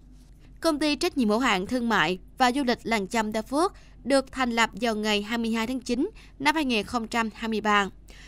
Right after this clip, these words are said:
Có trụ sở tại số sáu nghìn không trăm chín mươi ba, khóm Hà Bao hai, thị trấn Đa Phước, huyện An Phú, tỉnh An Giang. Với mục đích nhằm kết nối, thúc đẩy quảng bá,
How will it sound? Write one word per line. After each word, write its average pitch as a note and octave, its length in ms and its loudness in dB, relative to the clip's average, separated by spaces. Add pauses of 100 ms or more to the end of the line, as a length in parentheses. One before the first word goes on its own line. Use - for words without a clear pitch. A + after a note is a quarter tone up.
(200)
Có A#3+ 120 0
trụ A#3 160 2
sở G3 280 0
tại G#3 180 -4
số B3 400 -2
sáu - 280 -2
nghìn D#4 280 2
không A3+ 280 -6
trăm A3+ 240 -2
chín - 220 -4
mươi F4 100 2
ba, G3+ 280 4 (360)
khóm B3+ 320 0
Hà A#3 220 0
Bao G#3 160 2
hai, A3 340 2 (100)
thị F3+ 260 -2
trấn A3+ 220 -2
Đa C#4 100 -2
Phước, C#4+ 320 -2 (160)
huyện F#3+ 160 2
An F#3 120 -4
Phú, A3 300 -2 (180)
tỉnh F3 160 -2
An A3 160 -4
Giang. G3+ 260 0 (760)
Với F4+ 100 2
mục D#4 160 2
đích D4+ 240 -2
nhằm A#3+ 300 0
kết - 200 -6
nối, A#3 300 0 (300)
thúc F#4+ 200 -4
đẩy G3 200 2
quảng F#3+ 260 -6
bá, A3+ 260 0